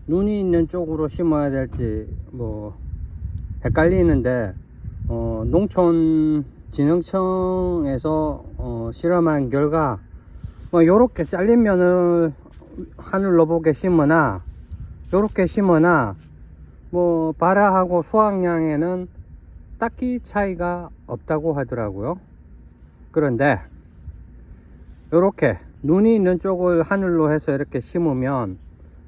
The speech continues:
아무래도, 어, 올라오는 시간이 조금 줄어들겠죠, 싹이.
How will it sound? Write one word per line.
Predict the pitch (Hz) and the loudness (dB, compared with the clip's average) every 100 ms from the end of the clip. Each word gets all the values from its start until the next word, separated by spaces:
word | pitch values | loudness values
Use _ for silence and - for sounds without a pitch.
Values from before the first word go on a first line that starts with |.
| - - | -20 -8
아무래도, | 110 135 190 185 180 170 170 165 - - | -2 0 0 -2 -2 -2 -4 -8 -18 -16
어, | 120 117 113 113 113 - | -8 -6 -4 -6 -8 -6
올라오는 | 180 202 190 180 180 175 170 170 165 151 - - | -2 0 2 0 0 0 -2 -2 -6 -8 -12 -16
시간이 | - 190 180 165 156 | -10 -4 0 2 0
조금 | 147 135 180 170 156 - | -4 -6 -2 -2 -2 -6
줄어들겠죠, | - 214 190 135 123 123 - 104 | -4 0 2 0 -2 -4 -6 -8
싹이. | - 135 113 120 | -6 -6 -4 -4